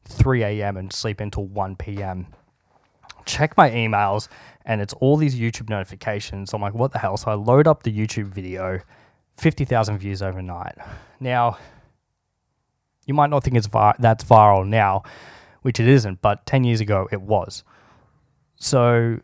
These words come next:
fifty thousand views overnight, shitloads of n-, comments and, like, downvotes as well, basically calling me. I don't,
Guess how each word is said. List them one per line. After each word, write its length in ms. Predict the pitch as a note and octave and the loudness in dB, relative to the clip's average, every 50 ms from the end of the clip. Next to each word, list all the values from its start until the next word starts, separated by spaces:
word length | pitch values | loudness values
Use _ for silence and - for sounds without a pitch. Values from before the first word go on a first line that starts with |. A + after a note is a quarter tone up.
| _ _ | _ _
fifty 260 | - E3 D3+ - F3+ | -8 -6 -4 -4 0
thousand 360 | - E3 C#3+ C3+ C3+ C3 A2+ | 2 4 4 4 4 4 2
views 280 | G#2+ A2 G#2+ G#2 G#2 A2 | 2 0 0 0 0 0
overnight, 560 | G#2 G2+ G2+ G2+ G2 G2 F#2+ F#2+ F#2+ - - - - | 0 0 0 0 0 0 2 0 0 -2 -4 -10 -16
shitloads 640 | - - - - - B2 C3 D3 C#3+ D3 C3+ B2+ A#2+ | -14 -12 -10 -6 -2 -2 0 2 4 4 4 4 4
of 160 | A#2+ G#2+ G2+ G2 - _ - | 2 -2 -4 -8 -18 _ -18
n-, 100 | G#2+ - _ _ - | -18 -18 _ _ -14
comments 680 | - - - - A2 A2+ A2+ A2 G2+ F#2+ - - - - - - | -14 -10 -4 0 2 2 2 2 -2 -4 -6 -10 -12 -12 -10 -10
and, 340 | G#2+ G#2 G2 F#2+ F#2+ - - - | -8 -8 -8 -8 -10 -12 -14 -10
like, 320 | B2+ G#2+ F#2+ F#2 - _ _ - - - | -8 -8 -8 -8 -10 _ _ -20 -14 -8
downvotes 760 | - G#2 G#2 G#2+ A2 A2 G#2+ G2+ G#2 G2 F#2 F2+ - - - | -4 0 2 2 2 2 0 -2 -2 -2 -2 -4 -8 -10 -12
as 120 | G2+ F#2+ F#2+ | -10 -10 -2
well, 460 | G2 G2+ G#2 G2+ G2+ F#2+ F#2+ F2+ - _ - - _ _ _ _ _ _ | 2 4 4 4 4 2 0 -4 -8 _ -20 -20 _ _ _ _ _ _
basically 360 | - B2 A#2 - - - A#2+ G#2+ | 0 0 0 0 -2 -4 -6 -2
calling 260 | - A#2+ A2+ A2 G#2+ | 0 0 0 2 2
me. 140 | G#2+ G#2+ G#2+ - | 0 -2 -2 -2
I 160 | - - C3+ - _ - | -4 -6 -6 -6 _ -2
don't, 360 | D#3+ C#3 D3 D#3 D#3 - - | 2 2 2 2 0 -4 -8